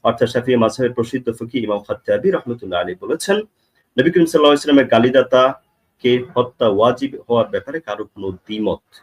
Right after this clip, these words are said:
আমার জানা মতে নেই।" আহ, এরপরে মালিকি মাযহাবও একই ধরনের ফতোয়া দিয়েছেন, যেমন, আহ, এখানে বলা হচ্ছে, "মান সাব্বাল্লাহ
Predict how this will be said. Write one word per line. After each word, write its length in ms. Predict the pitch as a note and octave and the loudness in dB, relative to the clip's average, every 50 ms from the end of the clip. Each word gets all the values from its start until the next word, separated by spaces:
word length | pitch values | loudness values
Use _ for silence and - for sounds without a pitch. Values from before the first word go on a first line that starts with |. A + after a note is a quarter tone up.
| _ _ _ _ _ - | _ _ _ _ _ -10
আমার 180 | G#2+ G#2 G2 F#2 | -8 -8 -8 -8
জানা 200 | F#2+ F#2+ F#2 F2+ | -8 -10 -8 -8
মতে 240 | F2+ - - - - | -10 -4 -2 0 0
নেই।" 200 | A2 C3+ A#2 - - _ _ _ - - - _ _ _ _ _ _ _ _ _ _ _ _ _ _ _ | 0 0 -2 -4 -10 _ _ _ -20 -20 -20 _ _ _ _ _ _ _ _ _ _ _ _ _ _ _
আহ, 200 | - G#2 G#2 - | 0 0 0 0
এরপরে 260 | C3+ C3 - D3+ C#3 | -2 -2 0 0 2
মালিকি 360 | B2 A#2 C3 D3+ E3 E3 G3 F#3+ | 4 4 4 4 4 2 2 2
মাযহাবও 680 | C#3+ A#2+ A2 - - - G2 F#2+ F#2 G2+ B2+ F#3+ A#3+ A3+ - _ _ _ _ _ _ _ _ _ _ | 4 2 2 0 -2 -4 -4 -2 -2 -2 -2 -2 -4 -6 -10 _ _ _ _ _ _ _ _ _ _
একই 460 | - A3+ A3+ - - F3+ D#3 G2+ F2+ - _ _ _ _ - | -2 -2 -2 -2 -4 -6 -6 -6 -8 -12 _ _ _ _ -20
ধরনের 360 | F#2 - G#2 F#2 F2+ F2+ F2+ - - | -14 -10 -8 -6 -6 -6 -6 -6 -6
ফতোয়া 460 | G2 F2+ - - F#2+ F#2 G2+ C3+ - - _ _ _ _ _ _ _ _ - | -8 -8 -4 -4 -4 -2 -2 -4 -6 -12 _ _ _ _ _ _ _ _ -8
দিয়েছেন, 540 | F3+ G2+ G2 G2+ G2+ - - D#3 D#3+ F#3 F#3 - - - - _ _ _ - G2 G2 | -4 -2 -2 -2 -4 -6 -6 -6 -6 -6 -6 -8 -8 -10 -10 _ _ _ -8 -8 -2
যেমন, 580 | F#2+ A2 A#2+ C3 C#3+ D3 D#3 D#3 D#3 D3+ D3 - _ _ - | 2 4 4 6 4 4 2 2 0 -4 -10 -14 _ _ -6
আহ, 80 | G2 | -4
এখানে 400 | G#2 G#2 F2+ G#2 - - G#2+ G#2 | -4 -2 -4 -4 -8 -6 -6 -2
বলা 220 | G2+ G2+ G#2 G#2 G2+ | 0 0 0 0 -2
হচ্ছে, 240 | A#2 B2+ - - | -4 -6 -6 -2
"মান 180 | A#2+ A2+ A2 A2 | 0 0 0 0
সাব্বাল্লাহ 1000 | A2 - - F3 E3 E3 B2+ A2+ G2 F#2 G2 G#2+ A#2+ C#3+ E3 F#3 G#3 A3+ F#3+ | -2 -2 0 0 0 2 2 0 0 2 0 2 2 2 2 2 0 -2 -4